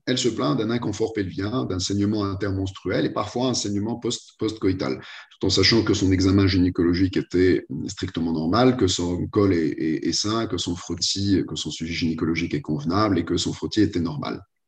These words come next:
Donc, euh, face à cette symptomatologie, ben, vous pensez à, euh, l'adénomiose, une patiente qui a eu plusieurs fausses couches, qui a été révisée à plusieurs reprises, euh, euh, vous pensez à l'adénomiose avec cette symptomatologie d'inconfort et de métrorragie.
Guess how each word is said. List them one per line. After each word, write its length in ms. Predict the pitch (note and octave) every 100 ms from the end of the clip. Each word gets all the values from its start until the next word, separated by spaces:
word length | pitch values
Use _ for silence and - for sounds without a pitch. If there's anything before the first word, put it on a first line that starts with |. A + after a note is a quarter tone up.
| _ _ _ _ _ - - - - - -
Donc, 260 | A2+ G#2 G2 - - - - _ -
euh, 800 | G2+ G2+ G2 G2 F#2+ F#2 F2+ E2
face 640 | D#2+ - - - G#2+ -
à 60 | G2+
cette 300 | F#2+ G#2 G2
symptomatologie, 960 | - G2 G#2+ G#2+ G2+ G2+ G2 F#2 F#2+
ben, 180 | G2+ D2+ -
vous 80 | -
pensez 440 | F2+ F2+ - G2+
à, 260 | F2 F2 F2
euh, 480 | D2 C2 A1 G#1 - - -
l'adénomiose, 680 | - F#2+ G2 F2+ F#2+ C3 - - -
une 120 | -
patiente 400 | - F2 G2 F#2+
qui 100 | F#2
a 20 |
eu 120 | F2 F2+
plusieurs 280 | G2 G#2
fausses 220 | G2 G2+ -
couches, 320 | G2 G2+ -
qui 80 | D#2
a 40 |
été 180 | D#2+ F#2
révisée 300 | F#2 F#2+ G2+
à 60 |
plusieurs 320 | G2 G2+ F#2+ F#2
reprises, 640 | F2+ - G#2 G2 F#2+ -
euh, 220 | D2+ D#2 - - - - - -
euh, 480 | - C#2 C#2 C#2 D2
vous 220 | - G2+
pensez 300 | G2 F#2 F#2+
à 80 | F2
l'adénomiose 720 | F2+ E2 E2 D#2 G2+ - -
avec 180 | E2 C#2
cette 160 | - D2
symptomatologie 760 | D2 D2 D2+ D2 B1 D2 F#2 B2
d'inconfort 680 | F#2+ F2 E2+ - G2+ G#2+ G2+
et 60 |
de 120 | F2+
métrorragie. 680 | E2+ E2 D#2+ C2+ B1+ - C4